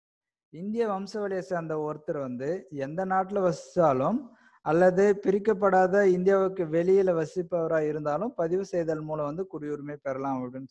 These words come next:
சொல்லியிருக்காங்க. இல்ல வந்து பாத்தீங்கன்னா, இந்திய குடிமகனை வந்து திருமணம் செய்த ஒருவர் வந்து பதிவின் மூலம் வந்து, ஆ, இப்ப அந்த,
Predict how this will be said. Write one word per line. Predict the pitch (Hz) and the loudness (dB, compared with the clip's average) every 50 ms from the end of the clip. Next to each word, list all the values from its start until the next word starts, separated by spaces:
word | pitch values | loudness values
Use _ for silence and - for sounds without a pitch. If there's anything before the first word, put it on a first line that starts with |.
| - | -10
சொல்லியிருக்காங்க. | 131 127 127 123 - 127 123 123 135 170 226 - _ _ _ _ _ _ _ _ _ _ | -8 -8 -8 -10 -10 -14 -10 -8 -8 -8 -8 -10 _ _ _ _ _ _ _ _ _ _
இல்ல | 165 180 196 202 208 202 | -2 0 2 4 4 4
வந்து | 190 190 208 202 | 2 0 -2 -2
பாத்தீங்கன்னா, | 190 185 175 180 180 185 202 214 220 220 214 - 156 | -2 -2 -2 -2 -4 -2 -2 -2 -2 -2 -2 -4 -4
இந்திய | 170 196 214 214 220 226 226 220 208 202 185 170 156 151 143 131 - | -4 -4 -2 -2 0 2 2 2 4 4 4 4 2 0 -2 -4 -4
குடிமகனை | - 180 190 190 190 185 180 175 165 160 | -2 0 0 0 0 0 -2 -2 -4 -4
வந்து | 156 165 180 190 185 | -6 -4 -6 -6 -4
திருமணம் | 190 190 185 196 202 202 196 196 180 | -2 -2 -2 -2 -2 -4 -6 -6 -6
செய்த | - 175 165 160 160 151 | -4 -4 -4 -2 -2 -2
ஒருவர் | 147 147 147 143 139 139 135 | -2 -2 -2 -2 -2 -2 -2
வந்து | 131 131 139 156 202 247 269 - _ _ _ _ _ _ - 160 | -2 -2 -2 -4 -4 -4 -6 -8 _ _ _ _ _ _ -2 0
பதிவின் | 175 185 226 233 233 233 226 214 202 | 0 0 0 -2 -2 -2 -2 -2 -2
மூலம் | 190 185 185 180 180 170 | -2 -2 -2 -2 -2 -2
வந்து, | 160 156 151 156 180 220 262 302 - _ _ _ _ _ _ _ _ _ _ _ _ _ _ _ _ _ _ 139 | -4 -6 -6 -4 -2 -2 -2 -4 -8 _ _ _ _ _ _ _ _ _ _ _ _ _ _ _ _ _ _ -10
ஆ, | 131 135 135 135 135 135 135 131 135 131 127 _ _ _ _ - 170 180 170 165 151 127 - _ _ _ _ _ _ _ _ _ _ _ _ _ _ _ _ _ _ _ _ _ _ _ _ _ _ _ _ | -6 -6 -4 -4 -4 -4 -4 -4 -6 -8 -10 _ _ _ _ -10 -8 -6 -6 -6 -6 -8 -12 _ _ _ _ _ _ _ _ _ _ _ _ _ _ _ _ _ _ _ _ _ _ _ _ _ _ _ _
இப்ப | _ - 151 151 | _ 0 2 2
அந்த, | 156 156 156 156 | 2 2 2 2